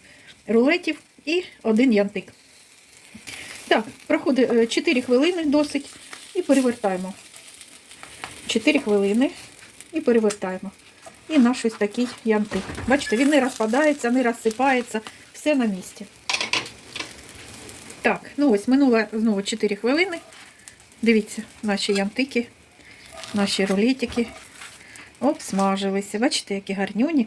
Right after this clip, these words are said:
красиві вуші. Ніколи не засмажуйте, цього вистачить. Гляньте, яка краса. І наш янтик, дивіться, цілесенький, все в порядку. Нікого не слухайте, що потрібно його там ліпліть, або ще роблять водою смачують. Ні в коєму разі. Все,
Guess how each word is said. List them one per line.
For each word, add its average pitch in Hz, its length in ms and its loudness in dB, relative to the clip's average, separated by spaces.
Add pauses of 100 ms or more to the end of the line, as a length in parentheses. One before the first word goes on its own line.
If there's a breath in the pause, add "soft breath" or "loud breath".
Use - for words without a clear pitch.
красиві 196 300 -2
вуші. 214 480 -2 (380 loud breath)
Ніколи 240 420 4
не 277 180 2
засмажуйте, 208 600 -2
цього 214 240 -2
вистачить. 202 580 -4
Гляньте, 196 260 0
яка 196 240 -12
краса. 202 260 -8 (760 loud breath)
І - 40 0
наш 269 300 4
янтик, 208 400 2
дивіться, 208 420 0
цілесенький, 269 640 2
все 262 220 -2
в 285 100 -6
порядку. 196 440 -6 (300)
Нікого 226 300 4
не 202 100 -2
слухайте, 277 460 0
що 220 120 -6
потрібно 247 500 0 (420 loud breath)
його 214 260 6
там 196 160 0
ліпліть, 214 480 0
або 214 260 6
ще 202 300 2
роблять 208 380 0
водою 214 320 4
смачують. 190 440 -10
Ні 220 60 2
в 214 60 -2
коєму 262 320 4
разі. 175 300 -6
Все, 196 240 -4